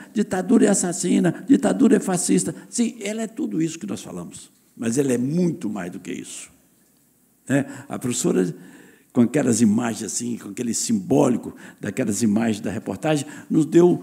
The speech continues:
de como eles vendiam a Amazônia e de como, de uma certa forma, eles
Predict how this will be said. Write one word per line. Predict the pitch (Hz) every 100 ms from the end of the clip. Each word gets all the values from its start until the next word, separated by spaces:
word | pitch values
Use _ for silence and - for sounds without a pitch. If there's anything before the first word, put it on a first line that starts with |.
| - - -
de | 226
como | - 214 220 220 214
eles | - 180 175 160
vendiam | 147 170 165 147 165 185
a | 160
Amazônia | 139 123 165 180 165 - - - -
e | -
de | 208 226
como, | - - 226 220
de | 220
uma | 226 214
certa | 220 214 208
forma, | 196 214 220 226
eles | 196 - -